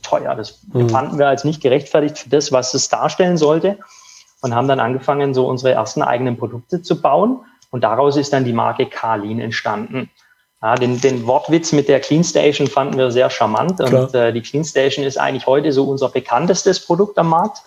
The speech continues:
Speaker 1: wo wir einfach den Unternehmen helfen, äh, hier mit einem Baukastensystem schnell Lean-Produkte umzusetzen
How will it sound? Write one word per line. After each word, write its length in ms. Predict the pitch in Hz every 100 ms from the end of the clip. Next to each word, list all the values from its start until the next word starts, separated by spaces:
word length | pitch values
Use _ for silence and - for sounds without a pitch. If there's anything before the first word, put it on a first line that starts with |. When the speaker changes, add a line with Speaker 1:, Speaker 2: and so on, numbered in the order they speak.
| - - _
Speaker 1:
wo 140 | 131 127
wir 140 | 143
einfach 360 | 127 131 151 -
den 140 | 139
Unternehmen 580 | 135 127 123 117 139 151
helfen, 640 | 117 123 139 - 175 170 - _ -
äh, 300 | 135 131 135 147
hier 200 | 139 156
mit 320 | 156 151 - -
einem 400 | 131 131 131 120
Baukastensystem 1400 | 131 143 175 185 175 - 165 156 147 - 151 160 160 160
schnell 760 | - - 131 123 139 180 202 202
Lean-Produkte 720 | 139 165 202 202 160 156 -
umzusetzen 760 | 139 208 - 214 226 226 247 262